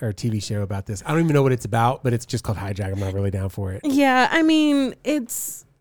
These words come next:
Speaker 2: it's not, like, I watched it. I, I watched, I think I bin-, binge watched the first three or four episodes, and then I watched the next ones.
Speaker 1: Yeah.
Speaker 2: I think there's seven or eight total,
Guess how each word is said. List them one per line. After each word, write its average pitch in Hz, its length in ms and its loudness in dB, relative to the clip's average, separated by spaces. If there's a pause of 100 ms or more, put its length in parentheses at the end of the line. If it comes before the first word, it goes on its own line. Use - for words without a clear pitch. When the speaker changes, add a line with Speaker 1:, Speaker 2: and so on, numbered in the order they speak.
(400)
Speaker 2:
it's 277 340 -6
not, 202 760 -2 (1040)
like, 220 240 2
I 254 160 2
watched 220 380 4
it. 196 160 2
I, 180 240 0 (680)
I 208 80 4
watched, 240 400 2 (340)
I 202 60 -4
think 254 160 -2
I 233 40 4
bin-, 190 340 2 (120)
binge 190 300 0
watched 175 420 -4
the 170 120 -2
first - 560 -6 (100)
three 214 220 -4
or 208 100 2
four 180 200 2
episodes, 170 420 -2
and 156 60 -6
then 156 120 -2
I 147 60 0
watched - 280 -4
the 151 60 -6
next 143 320 -6
ones. 143 300 -6
Speaker 1:
Yeah. 117 120 2
Speaker 2:
I - 20 -4
think 156 140 -6
there's 131 180 -8
seven 139 240 -4
or 117 60 -4
eight 123 160 -4
total, 135 340 -4